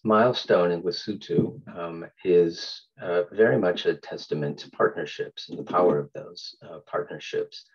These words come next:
that bring governments, communities, health organizations, donors together around common goals. Uh, that is how agbpaf works.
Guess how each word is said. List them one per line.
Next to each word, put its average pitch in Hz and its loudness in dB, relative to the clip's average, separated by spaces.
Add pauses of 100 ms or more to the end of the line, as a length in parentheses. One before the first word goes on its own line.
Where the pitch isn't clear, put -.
(640)
that 90 2
bring 76 2
governments, 80 0 (260)
communities, 80 0 (460)
health - -2
organizations, 76 0
donors 76 0 (720)
together 82 2
around 73 0
common 73 -6
goals. - 2 (1300)
Uh, 90 4 (720)
that 92 4
is 87 0
how 90 2
agbpaf 85 0
works. - 2